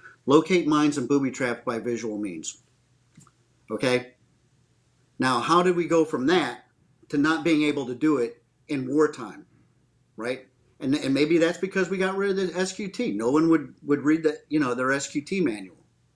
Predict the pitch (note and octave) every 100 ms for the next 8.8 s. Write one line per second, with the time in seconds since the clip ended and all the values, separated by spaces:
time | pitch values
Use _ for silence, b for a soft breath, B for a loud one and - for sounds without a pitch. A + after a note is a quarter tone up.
0 | _ A#2 A#2+ B2+ B2 C3 A2+ A2+ - -
1 | A2 B2+ B2+ C3+ C3 F3 F3 F3 A#2 G#2+
2 | G2 G2+ F#2 F2 - _ b b b b
3 | - A#2 C3+ C#3 C3+ B2 C#3 C#3+ C#3+ C3
4 | A#2+ D#3+ C3 A2+ B2+ C3+ D#3+ - D3 D#3+
5 | F3 B2+ A#2 C3 F#3 G3 F#2+ F#2 _ _
6 | _ _ _ - G#2+ B2 A2+ A2+ - A#2
7 | F#2+ G2 - A#2+ A#2+ B2 C#3+ E3+ C3 -
8 | - _ _ _ - G#2 A2 B2